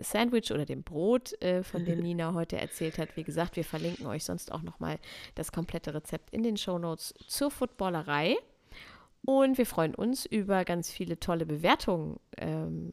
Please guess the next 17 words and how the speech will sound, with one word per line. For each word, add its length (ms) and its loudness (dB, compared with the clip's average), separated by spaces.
das 180 -10
muss 160 -10
man 100 -2
immer 180 -2
dazu 340 -4
sagen, 320 -2
ganz 180 -4
am 80 -2
Ende. 220 0
Bitte 260 4
bewertet 480 4
uns 260 0
ganz 280 0
toll 320 2
auf 200 -2
den 200 0
Plattformen, 680 -2